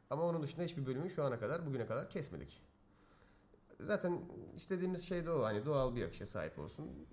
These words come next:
Yapacağımız diğer işler de bu şeyde olacak, kapsamda olacak. Biz bu şey olayları çok açmıyor işte,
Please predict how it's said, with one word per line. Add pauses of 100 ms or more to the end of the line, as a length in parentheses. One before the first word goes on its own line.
(180)
Yapacağımız
diğer
işler
de
bu (140)
şeyde
olacak,
kapsamda
olacak. (680)
Biz
bu
şey
olayları (520)
çok
açmıyor
işte,